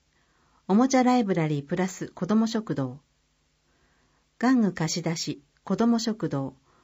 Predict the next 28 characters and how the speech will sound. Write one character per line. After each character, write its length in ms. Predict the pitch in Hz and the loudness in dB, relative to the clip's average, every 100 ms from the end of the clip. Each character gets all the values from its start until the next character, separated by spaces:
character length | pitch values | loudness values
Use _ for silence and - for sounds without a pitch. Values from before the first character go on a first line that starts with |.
| _ _ _ _ - | _ _ _ _ -2
困 200 | 240 254 | 2 2
窮 220 | 247 240 | 2 0
子 100 | 240 | 0
育 240 | 240 233 | 0 0
て 100 | 233 | 0
世 140 | 220 226 214 | -2 -2 0
帯 160 | 208 | -2
支 160 | - 196 | -2 -2
援。 200 | 143 135 _ _ _ _ _ _ _ _ _ | -2 -6 _ _ _ _ _ _ _ _ _
七 220 | - - 254 | -6 0 2
月 220 | 269 254 | 4 4
二 160 | 269 | 4
十 160 | 247 202 | 4 2
四 160 | 175 165 | 2 0
日 180 | 170 | -4
か 140 | 170 156 | -2 -2
ら 180 | 160 160 | -4 -4
八 280 | 190 214 233 | -6 0 0
月 240 | 247 226 | 0 0
十 180 | 233 240 | 2 2
四 140 | 165 | 0
日 180 | 165 156 | -2 -4
の 220 | 156 139 - | -4 -4 -2
毎 240 | 175 220 | 0 0
週 260 | 226 233 220 | 0 0 0
水 300 | - 220 220 | 0 2 4
曜 180 | 214 185 | 2 0
日、 220 | 139 | -4